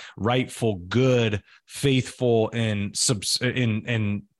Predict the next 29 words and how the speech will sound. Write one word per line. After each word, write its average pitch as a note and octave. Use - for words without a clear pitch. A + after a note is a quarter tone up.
subservient C3
king, A2
right? G#2+
Because A2
that's A2
part C#3+
of G#2
accessing A2+
this G2
king. B2
When C#3
you D3
do G#3+
that, A2+
you're B2
actually, C#3
you, C3
you're C#3
not E3
necessarily C3+
in D#3
that B2
way C3
or B2
in C#3
a, B2
in C3
a A#2+
path A#2